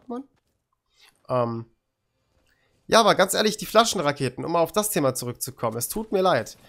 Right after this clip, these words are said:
Äh, ich labere sie viel und gerne, ihr wisst. Also, ähm, das, ja, äh,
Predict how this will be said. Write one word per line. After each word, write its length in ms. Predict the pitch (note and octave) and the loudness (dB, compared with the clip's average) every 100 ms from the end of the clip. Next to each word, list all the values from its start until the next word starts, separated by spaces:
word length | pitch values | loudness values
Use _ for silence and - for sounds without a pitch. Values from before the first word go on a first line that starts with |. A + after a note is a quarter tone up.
| - - _ | -20 -20 _
Äh, 340 | - B2+ C3 - | -4 -2 -2 -6
ich 320 | C3+ - - _ | -10 -10 -12 _
labere 420 | - D#3 F#3+ F3+ | 0 2 4 2
sie 140 | F3 F#3+ F3+ | -2 -4 -4
viel 160 | - | -2
und 140 | F#3+ F3+ | -2 2
gerne, 280 | F3 D#3+ A2+ | 2 4 2
ihr 120 | C3 | -2
wisst. 260 | D3 C#3+ | -2 -2
Also, 420 | - F3 C#3 A#2+ - _ _ _ - | 0 2 2 -4 -8 _ _ _ -2
ähm, 220 | C3 C3 - _ _ - | 0 0 -4 _ _ -8
das, 320 | D#3 - - | -6 -4 -6
ja, 600 | - G3+ F3+ C#3 C#3+ | 0 4 6 4 0
äh, 40 | C#3+ | -4